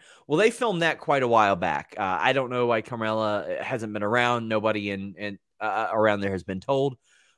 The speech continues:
But, uh, Chelsea, I mean, obviously something happened with Carmella, so she's not there. I think Sonya is a good one as well. I thought Carmella was the best fit, but Sonya isn't bad because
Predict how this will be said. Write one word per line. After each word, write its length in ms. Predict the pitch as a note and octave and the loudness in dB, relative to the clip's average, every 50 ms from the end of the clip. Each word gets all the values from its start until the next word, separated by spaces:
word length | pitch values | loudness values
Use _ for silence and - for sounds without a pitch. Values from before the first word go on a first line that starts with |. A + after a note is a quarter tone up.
| _ _ | _ _
But, 200 | - A#2+ A2+ A2 G#2+ | -2 0 0 2 2
uh, 240 | G#2+ G#2 G#2 G#2 G2+ - _ _ _ _ | 2 2 2 2 -2 -4 _ _ _ _
Chelsea, 480 | - - - E3 D3+ C3+ - D3 C#3+ | -6 2 4 4 4 4 0 -2 -2
I 60 | A#2 A2+ | 0 -2
mean, 160 | A2+ A#2 A#2 | -2 -2 -2
obviously 420 | A#2 A2+ A2 G#2+ - - A#2 G2+ | -2 0 -2 -2 -4 -4 -8 -8
something 380 | F#2+ - - A2 F#2+ - G#2 F2+ | -8 -6 -6 -6 -6 -6 -8 -4
happened 320 | G2 F#2+ F2+ - G2 F2+ | -2 -4 -4 -4 -6 -10
with 100 | F2+ - | -10 -10
Carmella, 460 | - G2 F2+ F#2+ G#2 G2 F2+ F2+ F2+ | -6 -4 -2 0 0 0 0 -2 -4
so 160 | - - - E2 | -4 -6 -10 -10
she's 420 | - - - F2+ E2+ - - - _ _ _ - | -10 -8 -8 -8 -10 -10 -14 -20 _ _ _ -10
not 300 | G#2 F#2 F2 E2 E2 - | -4 -2 -2 -2 -2 0
there. 340 | G#2 G2 F2+ F2 E2+ - _ _ _ _ _ - _ - | 2 2 2 2 0 -2 _ _ _ _ _ -20 _ -2
I 120 | - A#2 B2+ | 0 0 0
think 340 | - - - B2+ B2 G2+ - | 0 0 -2 -2 -2 -2 -4
Sonya 460 | - - A#2+ A2 A2+ B2+ C3+ C3+ C3+ | -4 -2 0 0 0 0 0 0 0
is 220 | B2+ B2 B2+ B2 | 0 0 0 0
a 40 | C#3+ | -2
good 240 | A#2+ A2+ C3 E3+ A#3+ | 0 2 0 0 0
one 300 | A#3 E3+ G2 C#2 A#1+ A1 | -2 -4 -6 -6 -8 -8
as 160 | F2+ G2+ G2+ | -10 -8 0
well. 200 | G#2 D3 E3+ D3 G2 | 2 4 4 6 4
I 80 | G#2+ | 4
thought 240 | A#2+ - E3 D3 A#2 - | 2 4 2 0 0 2
Carmella 420 | - C#3+ C3+ B2+ B2 B2 C3+ C3+ | 0 0 2 2 2 2 2 0
was 140 | C3 B2+ A2+ | -2 -2 -4
the 100 | - G2 | -4 -6
best 360 | D#2 F2 G2 A2 - - - | -2 -2 -2 -2 -2 -6 -8
fit, 340 | - F#3 F#3 G#3 G#3+ - - _ _ _ _ _ _ _ _ _ - | -4 -2 -2 -2 -2 -6 -14 _ _ _ _ _ _ _ _ _ -4
but 220 | A2 D3 D3+ - | 2 2 2 2
Sonya 560 | - - - - A#3 A#3+ C4+ B3+ G3+ D#3 C3 - - | 2 -4 2 2 2 2 2 2 2 4 2 4 4
isn't 300 | D3 C#3+ C3 C3+ A2 A2+ | 2 0 0 -2 0 2
bad 340 | C3+ C#3 C#3+ C#3 C3 A#2 A2 | 4 4 6 4 4 2 0
because 340 | A#2 - - A#2 A2 - | -6 -4 -2 -4 -4 -4